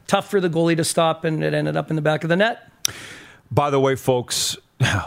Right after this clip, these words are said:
Speaker 2: one more time, eight P M tonight, Access Now Television. I'll have the call. Dale's the analyst, and Darren DuPont has the color. Um, to the N H L, and Bruce Boudreau's coming up next segment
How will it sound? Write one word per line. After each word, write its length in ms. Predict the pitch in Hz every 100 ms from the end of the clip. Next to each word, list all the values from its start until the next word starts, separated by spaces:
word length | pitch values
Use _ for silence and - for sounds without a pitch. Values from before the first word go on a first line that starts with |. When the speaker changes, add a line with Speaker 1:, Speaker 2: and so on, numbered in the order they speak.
| - _ _ _ _ _
Speaker 2:
one 500 | 123 120 135 127 120
more 280 | 120 131 127
time, 460 | - 104 95 101 -
eight 200 | 127 117
P 180 | 120 110
M 160 | 110
tonight, 360 | - 110 107 107
Access 480 | 107 107 - 101 -
Now 160 | 110 101
Television. 560 | - 104 101 101 98
I'll 180 | 92 113
have 140 | 110 98
the 100 | 98
call. 320 | 113 110 104
Dale's 360 | - 117 113
the 140 | 98 107
analyst, 500 | 104 101 101 - - _ _ _ _ _
and 380 | 107 104 101 98
Darren 260 | 107 104 98
DuPont 380 | 104 - 101
has 220 | 98 95 82
the 80 |
color. 340 | 90 117 110 90 - - - -
Um, 680 | 117 117 113 113 110 107 104
to 140 | - 151
the 180 | 131
N 100 | 147
H 220 | 156 131 120
L, 240 | 95 92 -
and 140 | 104
Bruce 260 | 101 131 -
Boudreau's 520 | 120 123 104 117 117
coming 260 | - 107 107
up 140 | 107
next 260 | 110 107 -
segment 380 | 135 120 104